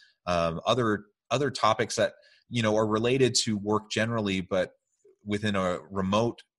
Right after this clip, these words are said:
uh, and virtual environment might be a little trickier for, for managers and leaders, you know, in, in relation to onboarding, culture, uh, those sorts of things.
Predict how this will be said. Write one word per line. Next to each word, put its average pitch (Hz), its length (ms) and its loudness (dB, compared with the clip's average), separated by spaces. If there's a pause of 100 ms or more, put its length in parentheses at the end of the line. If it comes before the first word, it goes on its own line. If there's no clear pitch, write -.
uh, 90 220 -4
and 92 120 -6
virtual 101 380 -2
environment 92 540 0
might 101 200 -4
be 104 60 -8
a 98 60 -2
little 95 240 -4
trickier 95 600 -8
for, 82 400 -6 (360)
for 92 160 -6
managers 87 520 -2
and 82 120 -10
leaders, 87 580 -2
you 82 60 -8
know, 80 260 -8
in, 82 320 -14
in 85 140 -12
relation 78 340 -10
to - 140 -8
onboarding, 85 800 0 (260)
culture, 85 640 -4 (260)
uh, 90 160 0
those 107 260 2
sorts 92 220 -4
of 85 100 -6
things. 80 300 -10